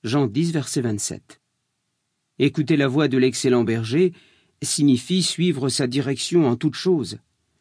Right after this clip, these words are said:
C'est par exemple coopérer avec les sous-bergers qu'il a établis. Jésus a dit que ses apôtres et ses disciples devraient poursuivre l'œuvre qu'il avait commencée.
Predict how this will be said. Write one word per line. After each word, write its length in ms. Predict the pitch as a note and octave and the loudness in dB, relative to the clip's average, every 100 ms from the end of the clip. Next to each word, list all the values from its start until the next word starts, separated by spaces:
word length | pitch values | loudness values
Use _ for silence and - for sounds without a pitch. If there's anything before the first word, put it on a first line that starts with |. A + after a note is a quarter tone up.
| _ - | _ -16
C'est 200 | - - | -4 -2
par 200 | B2 B2 | -2 -2
exemple 540 | B2 G#2+ D3+ D3+ A2+ A#2+ | -2 -2 0 0 0 -2
coopérer 680 | - C#3+ B2+ C#3 B2 D#3 E3 | 2 2 2 0 0 0 2
avec 260 | A#2+ B2 | 0 0
les 100 | B2 | 0
sous-bergers 640 | A#2 D3 B2 B2 A2+ C#3 D3+ | -2 -2 0 -2 -2 -2 0
qu'il 180 | C3 | 0
a 60 | A#2+ | 0
établis. 480 | B2 C3+ C3+ F3+ E3+ _ _ _ _ _ _ _ _ _ _ - | 0 -2 -6 -6 -8 _ _ _ _ _ _ _ _ _ _ -4
Jésus 320 | D3 F3+ G3+ | -2 0 0
a 80 | F#3 | 0
dit 200 | C3+ A3+ | -2 -2
que 120 | E3+ | -2
ses 260 | - D#3 C#3+ | 0 0 0
apôtres 480 | C3+ A3 G#3 - | -4 -4 -4 -2
et 60 | C3+ | -4
ses 180 | - C#3 | -2 -2
disciples 640 | B2+ A#2+ - G#3 F3+ F3+ F3 - - - | -2 -2 -2 -4 0 -2 -2 -16 -20 -14
devraient 420 | B2 E3+ C#3+ D3+ E3 | 0 2 2 0 0
poursuivre 680 | G3+ F#3 - D3+ A#2 G#2+ | -2 -4 -2 -2 0 0
l'œuvre 400 | B2+ D#3+ F#3+ C#3+ | 0 2 2 0
qu'il 180 | D3 C#3+ | 0 0
avait 220 | C#3+ D#3 | 0 0
commencée. 580 | D#3 C3 B2 A2+ G2+ E2+ | 2 2 2 -2 -6 -6